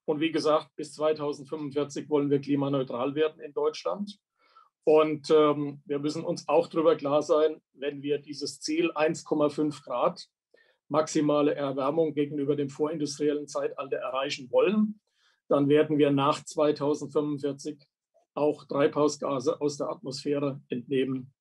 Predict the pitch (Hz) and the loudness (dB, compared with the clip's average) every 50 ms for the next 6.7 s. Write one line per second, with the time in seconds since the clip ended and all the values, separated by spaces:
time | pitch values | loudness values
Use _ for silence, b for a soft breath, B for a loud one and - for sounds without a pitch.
0 | _ - 151 147 143 123 120 110 - _ _ _ _ _ _ _ _ _ _ _ | _ -2 0 0 0 -2 -6 -12 -14 _ _ _ _ _ _ _ _ _ _ _
1 | _ B B B B B B B B B B 147 151 165 165 151 143 165 170 180 | _ B B B B B B B B B B 2 4 4 4 6 6 6 6 6
2 | - 156 151 151 143 135 156 180 180 208 220 226 233 202 190 - _ _ _ _ | 4 0 -2 -4 -2 0 0 0 0 0 -2 -2 -2 -4 -6 -10 _ _ _ _
3 | - 170 170 - - - 165 160 - - 160 143 143 139 139 143 139 135 160 196 | -4 -4 -4 -4 -4 -2 -2 -2 0 -2 -2 0 0 -2 -2 -2 -4 -2 -2 -2
4 | 214 214 202 202 B B B B B _ _ _ _ _ _ _ - 156 143 - | -2 -4 -4 -6 B B B B B _ _ _ _ _ _ _ -6 -6 -2 0
5 | 170 143 165 151 151 156 143 139 139 156 147 147 151 147 156 156 147 147 143 143 | 2 2 4 4 4 2 2 2 0 -2 -2 0 -2 -2 0 0 -2 -2 -4 -6
6 | - - 143 147 147 - 175 196 202 202 - - - | -4 -2 -2 -2 -2 -2 -4 -4 -4 -6 -10 -14 -18